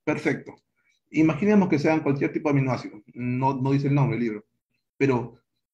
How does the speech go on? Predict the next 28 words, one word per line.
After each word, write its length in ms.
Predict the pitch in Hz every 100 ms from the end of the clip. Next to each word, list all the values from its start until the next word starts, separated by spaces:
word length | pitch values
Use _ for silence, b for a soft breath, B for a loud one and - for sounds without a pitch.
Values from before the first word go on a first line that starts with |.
| _
y 320 | 139 139 135
supongamos, 420 | 139 147 165 185 143
son 200 | 175 175
ácidos, 400 | 185 - 110 104
son 160 | 156
carga 240 | 143 170 170
negativa. 600 | 127 104 98 156 143 110
En 120 | 123
un 140 | 151 143
P 140 | 147
H 420 | 147 - 156 156
favorable 680 | - 131 165 170 143 151 160 _ -
va 60 | 131
a 80 | 131
tener 160 | 135
una 160 | 135 131
carga 220 | 127 123
negativa. 560 | 123 123 151 170 117 - _ _ _ _ _
Entonces, 640 | 147 143 180 165 175 165 -
esas 300 | 156 170 -
cargas 360 | 185 185 160
negativas, 880 | 151 127 113 - 185 151 151 151 - _ _ _ _ _ _ - - _ _ _ _ _ - -
pongo 280 | 202 202
muchos 280 | 185 208 214
negativos 460 | 175 147 190 160 143
en 60 |
una 140 | 160 143
zona, 440 | 175 156 127 117